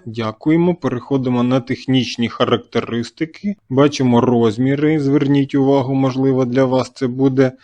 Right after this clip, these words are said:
корисно. Стандарти зв'язку, це все ми побачили. Процесор двоядерний, один гігагерц. Добре, я думаю, для цього стандарту, для цього цінового діапазону це все добре. П'ятсот дванадцять пам'яті підходить.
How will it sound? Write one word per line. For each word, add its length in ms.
корисно. 840
Стандарти 720
зв'язку, 520
це 180
все 200
ми 140
побачили. 840
Процесор 800
двоядерний, 1080
один 580
гігагерц. 880
Добре, 640
я 220
думаю, 320
для 120
цього 240
стандарту, 640
для 180
цього 400
цінового 500
діапазону 880
це 140
все 220
добре. 440
П'ятсот 540
дванадцять 720
пам'яті 720
підходить. 760